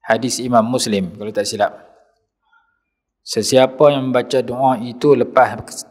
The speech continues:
berwuduk, Allah Subhanahu wa taala akan menawarkan lapan pintu syurga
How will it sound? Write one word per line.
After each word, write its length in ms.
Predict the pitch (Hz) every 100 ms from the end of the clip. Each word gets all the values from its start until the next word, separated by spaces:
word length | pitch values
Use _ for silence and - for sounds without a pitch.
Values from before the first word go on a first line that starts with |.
| _
berwuduk, 800 | - 120 113 127 147 151 - - - _ _ _ _ _ _ _ _ _ _ _ _ _ _ -
Allah 320 | 117 120 120
Subhanahu 800 | 113 117 107 123 120 117 113 117
wa 80 | 117
taala 560 | 120 113 123 120 117
akan 240 | 120 - 110
menawarkan 720 | 113 113 113 120 120 - 123 107 98 - - _ _ _ _ _ _ _ _ _ _ _ _ -
lapan 640 | 107 120 120 - 131 123 113
pintu 320 | 117 117 127
syurga 640 | 110 123 117 127 135 170